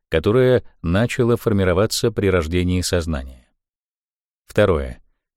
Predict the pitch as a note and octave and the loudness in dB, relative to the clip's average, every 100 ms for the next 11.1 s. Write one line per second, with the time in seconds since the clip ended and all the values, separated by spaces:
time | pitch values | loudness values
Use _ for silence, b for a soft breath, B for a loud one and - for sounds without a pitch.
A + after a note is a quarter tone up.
0 | - F#2 - - D#3+ F#3+ F3 E3 D3+ C#3+ | 0 0 2 -2 0 2 4 4 2 2
1 | C3+ - B2 G2+ F#2 A2 - B2+ B2 B2 | 0 0 0 2 2 0 0 -2 2 2
2 | A2 D#2+ C#2+ - C2+ A#1+ - _ _ _ | 2 -2 -4 -10 -10 -12 -16 _ _ _
3 | _ _ _ _ E2 E2 G#2 - A2+ G#2 | _ _ _ _ -8 0 0 0 -2 2
4 | F#2+ F#2 F#2 G#2+ A#2 A2+ A2 G2 G2+ F2+ | 2 2 2 2 2 2 0 0 -2 0
5 | F2+ F2 G2+ - A#2+ B2 - A#2 F#2 F2+ | 0 0 -2 -2 -2 -2 -2 -2 0 0
6 | F2+ G2 G2 G#2+ A#2 - _ - E2+ E2 | 0 0 0 0 0 -4 _ -4 0 0
7 | D2 D2 D#2 - - C3+ - b b G2 | -2 -2 -4 -6 -6 -6 -6 b b -2
8 | G#2 G#2+ - F3 E3+ - D3+ C3+ C3 - | 0 0 -2 -2 -2 0 0 0 -4 -4
9 | - A2 A#2 A#2 A2 b b _ E2 E2+ | 0 0 2 2 0 b b _ -4 0
10 | A2+ G2+ C3 G#2 E2+ D#2+ D2 C2 B1 - | 0 0 0 2 2 0 -2 -4 -10 -14
11 | - | -16